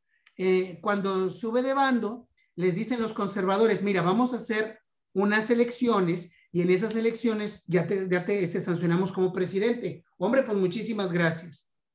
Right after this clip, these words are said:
Se hacen las elecciones y cuando se hacen esas nuevas elecciones, la idea era jalarse a Juárez. Pero Juárez no se, eh, la, la historia dice que Juárez de una manera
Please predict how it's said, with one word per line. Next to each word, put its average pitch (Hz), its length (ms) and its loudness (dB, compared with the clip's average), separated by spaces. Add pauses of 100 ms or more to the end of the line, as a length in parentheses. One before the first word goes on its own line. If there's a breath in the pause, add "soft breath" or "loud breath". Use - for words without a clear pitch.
(180)
Se - 300 -8
hacen 165 260 -2
las 214 180 -2
elecciones 240 800 -2 (340 soft breath)
y 170 120 -2
cuando 165 340 2
se 151 220 -4
hacen 175 300 -2
esas 220 280 -8
nuevas 214 380 -4
elecciones, 196 800 -6 (1080 soft breath)
la 170 180 2
idea 185 280 2
era 214 120 0
jalarse 185 500 -4
a 175 40 -4
Juárez. 220 560 -2 (760)
Pero 202 260 6
Juárez 208 440 2
no 202 260 4
se, 233 180 -2 (380)
eh, 175 40 -2
la, 185 160 -4
la 208 140 2
historia 269 400 6
dice 262 300 0
que 190 100 -2
Juárez 190 520 2
de 185 80 2
una 202 220 0
manera 196 640 -2